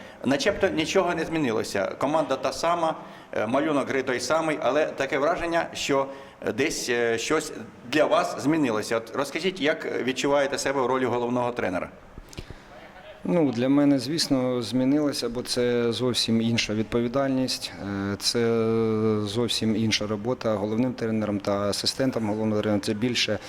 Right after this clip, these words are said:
Speaker 2: е, доводиться приймати рішень, ну, відповід-, віддати за все. Це,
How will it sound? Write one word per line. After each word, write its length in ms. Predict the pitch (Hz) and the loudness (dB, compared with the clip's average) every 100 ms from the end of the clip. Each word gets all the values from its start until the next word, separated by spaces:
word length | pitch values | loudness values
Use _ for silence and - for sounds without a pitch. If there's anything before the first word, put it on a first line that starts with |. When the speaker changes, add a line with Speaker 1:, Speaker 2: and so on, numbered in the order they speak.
| - - - - | -12 -12 -10 -2
Speaker 2:
е, 420 | 110 107 107 107 | 0 2 2 0
доводиться 460 | 110 113 107 104 98 | 0 0 0 -4 -2
приймати 440 | 107 107 98 107 | 0 0 0 0
рішень, 540 | 131 131 117 110 107 | 2 0 0 0 2
ну, 200 | 110 95 | 2 0
відповід-, 640 | 92 98 110 110 117 113 104 | -2 -2 0 0 -2 -2 -2
віддати 480 | 110 113 143 139 117 | -2 0 -2 -2 -2
за 140 | 117 | -4
все. 300 | 104 - 113 | -2 0 0
Це, 380 | - 135 135 | 0 0 0